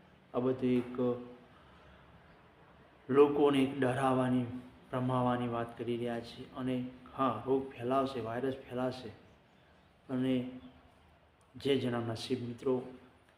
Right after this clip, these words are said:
જે બને એ પૂર્ણ કરજો. ભગવાન ઉપર ભરોસો રાખશો. જેનું જે ખોટું કરજો છે એમાં જશે. અને ખોટું કરવાનું ખોટું જ થાય છે, સારું થતું નથી. જે કોરોનાની વાત કરી, કોરોના જે વુહાન પ્રદેશમાંથી આવ્યો હતો, ત્યારે એમને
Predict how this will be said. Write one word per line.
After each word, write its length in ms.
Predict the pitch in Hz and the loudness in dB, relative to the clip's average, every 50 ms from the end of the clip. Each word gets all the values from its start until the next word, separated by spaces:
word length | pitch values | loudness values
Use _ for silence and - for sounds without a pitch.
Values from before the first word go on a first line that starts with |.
| _ - - | _ -6 -2
જે 80 | 131 131 | 0 0
બને 260 | 127 123 123 123 123 | 2 2 0 0 0
એ 20 | |
પૂર્ણ 340 | 123 - - 127 127 127 127 | -2 -4 -4 -4 -2 -2 -2
કરજો. 400 | 123 - 123 113 113 120 127 120 - - - - - _ _ _ _ _ - | -2 -4 -6 -8 -6 -8 -8 -8 -10 -14 -20 -20 -20 _ _ _ _ _ -16
ભગવાન 320 | 117 110 120 127 131 127 | -10 -6 -4 -2 -2 -2
ઉપર 180 | 123 123 127 123 | -2 -2 -4 -6
ભરોસો 420 | - 123 120 123 120 123 131 123 | -8 -10 -10 -10 -10 -8 -10 -8
રાખશો. 360 | 120 120 113 113 - - 139 | -8 -8 -8 -10 -12 -12 -12
જેનું 340 | 127 113 120 127 127 127 123 127 - - - - - | -12 -8 -6 -2 -2 -2 -2 -4 -8 -14 -18 -20 -4
જે 120 | - 131 127 | -2 -2 -2
ખોટું 400 | 127 - - - - 131 123 - | -2 -6 -14 -6 -4 -4 -4 -2
કરજો 260 | 127 120 120 127 120 | -6 -4 -2 -2 -4
છે 120 | 117 - | -4 -6
એમાં 680 | - - 135 131 127 127 127 127 127 123 117 110 - - | -2 0 0 2 2 0 0 0 -2 -2 -4 -8 -14 -12
જશે. 360 | - 127 113 - - 127 123 - - - - _ _ _ _ _ _ - | -10 -10 -10 -10 -10 -12 -12 -12 -18 -20 -20 _ _ _ _ _ _ -6
અને 260 | 135 131 135 135 127 - - - - - - - _ _ _ _ _ _ | -4 -2 -2 -2 -2 -4 -8 -18 -20 -20 -20 -20 _ _ _ _ _ _
ખોટું 260 | - 143 - 151 135 | -6 -2 -2 -2 -2
કરવાનું 460 | - 139 127 131 131 127 123 - - - | 0 0 0 2 2 0 -2 -4 -8 -12
ખોટું 260 | 120 - 135 127 127 | -4 -2 -2 -2 -2
જ 40 | - | -6
થાય 200 | 120 120 120 117 | -6 -6 -6 -6
છે, 200 | - - 139 120 - - - - - | -8 -10 -14 -14 -16 -16 -20 -14 -6
સારું 300 | 123 120 127 127 123 - | -4 -2 -2 -2 -2 -4
થતું 320 | - 123 - - 139 123 | -10 -14 -10 -8 -6 -6
નથી. 240 | 123 120 113 120 127 123 - - - - - _ _ _ _ _ _ _ _ | -6 -6 -6 -10 -12 -14 -14 -18 -20 -20 -20 _ _ _ _ _ _ _ _
જે 80 | 127 117 | -10 -8
કોરોનાની 480 | - - 127 131 131 131 127 131 131 | -4 0 2 2 2 2 2 2 2
વાત 280 | 127 123 123 123 - - | 2 2 0 0 -2 -4
કરી, 140 | 120 120 117 | -4 -4 -6
કોરોના 420 | 117 - 123 123 131 127 123 123 | -6 -4 -4 -2 -2 0 -2 -2
જે 100 | 117 120 | -2 -4
વુહાન 380 | 120 123 123 117 117 127 127 123 | -6 -6 -8 -8 -6 -6 -6 -6
પ્રદેશમાંથી 680 | - 123 123 131 131 127 - - 127 123 123 127 123 | -6 -2 2 2 2 2 0 -6 -8 -8 -6 -4 -4
આવ્યો 200 | 120 120 123 123 | -2 -2 -2 -4
હતો, 240 | 123 - - 117 - - - - - _ _ _ _ _ _ | -6 -8 -10 -12 -12 -16 -20 -20 -20 _ _ _ _ _ _
ત્યારે 200 | - 127 127 127 | -4 -2 0 0
એમને 300 | 123 123 123 123 123 | 0 -2 -2 -2 -4